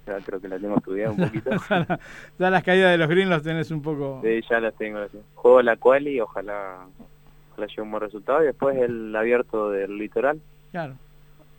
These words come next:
Speaker 2: Bien, o sea que te vamos a ver para el Litoral, te vamos a ver en
Speaker 1: Nos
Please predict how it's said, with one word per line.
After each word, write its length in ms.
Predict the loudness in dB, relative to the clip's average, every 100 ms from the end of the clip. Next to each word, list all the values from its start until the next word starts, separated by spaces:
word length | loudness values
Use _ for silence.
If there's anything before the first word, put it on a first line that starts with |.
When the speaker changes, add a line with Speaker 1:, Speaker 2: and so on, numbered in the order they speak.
| -20
Speaker 2:
Bien, 360 | -12 -10 -10 -14
o 20 | -10
sea 160 | -8
que 80 | -6
te 120 | -4
vamos 280 | -2 -2 -2
a 60 | -2
ver 180 | 0
para 200 | -2 -4
el 80 | -4
Litoral, 380 | -6 -8 -12 -14 -12
te 80 | -8
vamos 220 | -6 -4
a 60 |
ver 120 | -4 -4
en 80 |
Speaker 1:
Nos 40 | -6